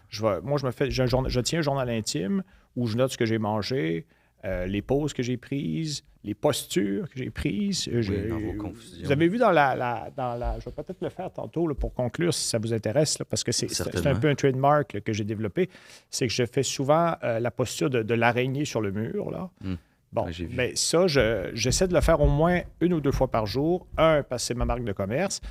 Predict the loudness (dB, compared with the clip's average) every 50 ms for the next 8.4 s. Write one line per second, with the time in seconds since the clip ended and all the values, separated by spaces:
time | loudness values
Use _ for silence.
0 | -16 _ -10 -6 -2 -2 0 0 0 -2 -2 -2 -2 0 0 0 -2 -2 -4 -4
1 | -4 -6 -6 -6 -6 -4 -4 -4 -2 -2 -4 -4 -6 -10 _ _ -12 -10 -8 -6
2 | -8 -8 _ -18 _ _ _ _ _ _ -2 -2 -2 -2 -2 -6 -6 -6 -4 -4
3 | -4 -4 -4 -4 -6 -8 -10 -14 -20 _ _ _ _ _ _ -20 _ _ _ _
4 | -20 -20 _ _ _ _ _ _ _ _ _ _ -4 -2 -2 0 0 -2 -2 0
5 | 0 0 2 2 0 0 0 0 0 0 0 0 0 0 0 0 0 0 -2 -2
6 | -2 -4 -6 -8 -8 -4 -2 -2 -2 -2 -2 -2 -2 0 0 -2 -2 -2 0 -2
7 | -2 -2 -4 -2 -2 0 2 2 2 2 2 0 2 0 0 0 0 -2 0 -2
8 | -4 -4 -4 -4 -4 -4 -4